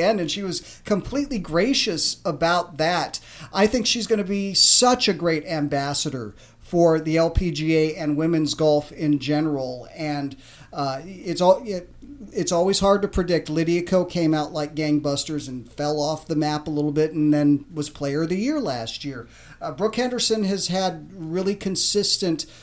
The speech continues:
performances going back to when she was f-, first coming out on tour in twenty seventeen. But I think this is something that maybe we haven't seen.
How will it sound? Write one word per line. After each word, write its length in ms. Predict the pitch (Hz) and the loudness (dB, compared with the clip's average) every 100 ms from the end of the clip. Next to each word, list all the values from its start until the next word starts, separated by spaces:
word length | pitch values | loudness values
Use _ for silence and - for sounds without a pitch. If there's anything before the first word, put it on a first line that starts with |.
| - | -8
performances 800 | - 180 175 185 185 170 175 147 | -4 -4 0 2 2 0 -4 -2
going 300 | 151 170 170 | 0 0 2
back 320 | 160 160 156 | 0 -2 -4
to 120 | - | -6
when 200 | 147 156 | -2 -2
she 180 | 160 170 | -2 -6
was 220 | 160 156 | -8 -8
f-, 260 | - - - | -8 -10 -8
first 220 | 170 156 | -4 -4
coming 200 | - 170 | -2 0
out 140 | 156 151 | 0 0
on 160 | 143 | -2
tour 300 | 143 185 175 | -2 -4 0
in 60 | 147 | -2
twenty 260 | 147 151 | -2 -4
seventeen. 800 | 147 175 151 143 143 233 202 127 - - - - | -4 -4 -2 -2 -2 -4 -4 -6 -10 -20 -20 -18
But 400 | 143 160 151 151 | -4 0 0 0
I 120 | 165 | -4
think 420 | 175 - 180 170 143 | -4 -2 -4 -4 -4
this 440 | 175 175 - - - | -2 0 0 -2 -4
is 200 | 165 - | -2 -2
something 520 | - 170 175 175 170 | -2 -2 -4 -4 -2
that 160 | 156 147 | -4 -2
maybe 560 | 139 165 254 269 277 | -2 2 2 2 0
we 300 | 226 202 226 | -2 -6 -8
haven't 580 | 156 190 202 202 170 - | -8 -8 -8 -10 -10 -8
seen. 760 | - - 185 202 208 202 196 | -8 -6 -6 -6 -6 -8 -10